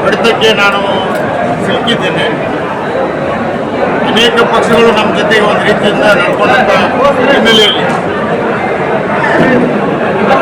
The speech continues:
ಕಾರ್ಯಕರ್ತರು, ನಮ್ಮ ಕಾರ್ಯಕರ್ತರು ಬಹಳ ನೊಂದಿದ್ದಾರೆ.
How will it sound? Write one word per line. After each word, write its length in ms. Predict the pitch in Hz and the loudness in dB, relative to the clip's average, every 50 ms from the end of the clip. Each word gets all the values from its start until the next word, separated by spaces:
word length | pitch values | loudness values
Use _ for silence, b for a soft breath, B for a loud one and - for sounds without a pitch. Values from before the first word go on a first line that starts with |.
| - - | 2 2
ಕಾರ್ಯಕರ್ತರು, 800 | - 233 254 254 254 254 254 247 247 247 240 - - - - - - - 226 240 240 - - - 220 220 220 220 214 208 - 185 196 214 233 240 - - - - 294 - - - 214 - 165 - - - - - - - 240 240 - - - - - - 311 311 - 302 254 214 - - - 214 247 277 277 - 294 269 233 247 - - - 240 240 - - - - - - - - - - - - - - 104 - - - - - - - - | 2 2 2 2 2 2 2 2 2 2 0 0 -2 -2 -2 -2 -2 0 2 2 4 4 4 4 4 4 4 2 2 2 2 0 0 2 2 0 0 0 0 0 2 2 2 4 2 2 0 -2 -4 -4 -4 -4 -2 -2 -2 0 0 0 0 0 2 2 2 4 2 2 0 0 -2 -2 0 2 2 2 2 2 2 4 4 4 2 2 0 0 0 0 -2 -2 -4 -4 -2 -2 -2 -2 -2 -2 0 0 2 2 2 2 2 2 2 2 2 2
ನಮ್ಮ 120 | - - - - - 220 | 2 2 0 2 2 2
ಕಾರ್ಯಕರ್ತರು 680 | 233 240 247 240 190 240 247 254 262 240 226 233 233 233 226 220 | 2 2 2 0 0 0 0 0 0 0 2 2 2 2 2 2
ಬಹಳ 140 | 190 190 214 240 226 233 | 2 2 2 2 0 0
ನೊಂದಿದ್ದಾರೆ. 520 | 240 233 233 247 233 214 196 - - | 0 0 0 2 2 2 2 2 0